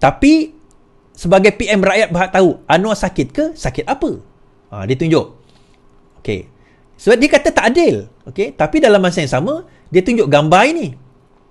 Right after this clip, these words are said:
Tangan Anwar, dia kata. Okey, kemudian dia besarkan, dia zoom. Ha, dia tunjuk tangan Anwar macam ni.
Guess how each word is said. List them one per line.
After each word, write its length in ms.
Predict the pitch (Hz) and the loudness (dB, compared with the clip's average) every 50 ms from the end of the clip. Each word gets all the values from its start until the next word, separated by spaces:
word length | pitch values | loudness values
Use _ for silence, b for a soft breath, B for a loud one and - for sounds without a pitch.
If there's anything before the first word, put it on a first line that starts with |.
| _ _ _ _ _ _ _ _ _ _ - - | _ _ _ _ _ _ _ _ _ _ -16 -12
Tangan 320 | 127 135 151 131 131 143 | -10 -10 -8 -8 -8 -6
Anwar, 400 | 151 151 165 170 165 131 104 95 | -6 -4 -2 0 0 0 0 -2
dia 160 | 98 107 107 | -6 -8 -8
kata. 240 | - 95 - - _ | -8 -10 -14 -16 _
Okey, 160 | - 98 - | -14 -12 -10
kemudian 240 | - 117 135 170 185 | -8 -6 -4 -2 0
dia 80 | 180 170 | 0 0
besarkan, 400 | 180 - - - 247 - 254 190 | 0 -2 -2 -4 -2 -2 -4 -2
dia 160 | 147 151 160 | 0 0 -2
zoom. 320 | 160 214 254 202 107 - - _ _ b b b b b b b b | -2 -2 -6 -6 -8 -10 -16 _ _ b b b b b b b b
Ha, 160 | b 113 95 85 | b -14 -10 -8
dia 160 | 107 135 - | -6 -2 -2
tunjuk 240 | 202 202 226 233 - | 0 0 -2 -2 -4
tangan 240 | 180 190 208 190 | -6 -6 -6 -6
Anwar 240 | 180 202 226 233 233 | -6 -6 -6 -6 -6
macam 240 | 226 233 220 294 294 | -6 -6 -6 -8 -8
ni. 160 | 302 254 147 | -8 -10 -12